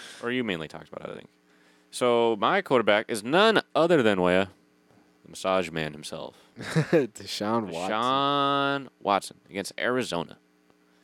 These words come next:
Speaker 1: who sucks bad. Their team is bad,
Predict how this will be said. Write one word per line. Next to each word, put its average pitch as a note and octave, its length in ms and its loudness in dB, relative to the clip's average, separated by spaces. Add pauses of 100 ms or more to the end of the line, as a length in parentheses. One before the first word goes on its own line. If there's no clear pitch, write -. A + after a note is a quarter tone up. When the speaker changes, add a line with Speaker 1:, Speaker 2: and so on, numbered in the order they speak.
(560)
Speaker 1:
who G#2 360 -8
sucks - 800 -10 (400)
bad. - 360 -10 (880)
Their D#2+ 200 -10
team F#2 320 -10
is F2+ 100 -4
bad, D2 280 -6